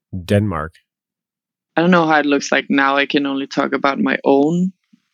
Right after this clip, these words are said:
Speaker 2: uh, experience with it. And that was maybe two hours <laughs> in school
Speaker 1: Yeah.
Speaker 2: in total.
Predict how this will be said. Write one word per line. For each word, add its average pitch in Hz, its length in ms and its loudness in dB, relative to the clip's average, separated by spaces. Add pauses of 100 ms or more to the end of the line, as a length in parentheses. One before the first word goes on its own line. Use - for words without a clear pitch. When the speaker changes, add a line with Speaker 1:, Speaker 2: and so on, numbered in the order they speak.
(220)
Speaker 2:
uh, 185 720 -4
experience 170 800 -2
with 165 240 0
it. 202 140 0 (220)
And 143 220 2
that 139 200 2
was 135 480 -2 (1000)
maybe 147 260 2
two 151 420 2
hours 143 600 0 (720)
<laughs> - 720 -20
in 156 160 2
school 175 520 2 (380)
Speaker 1:
Yeah. 92 120 -6
Speaker 2:
in 147 120 2
total. 160 480 0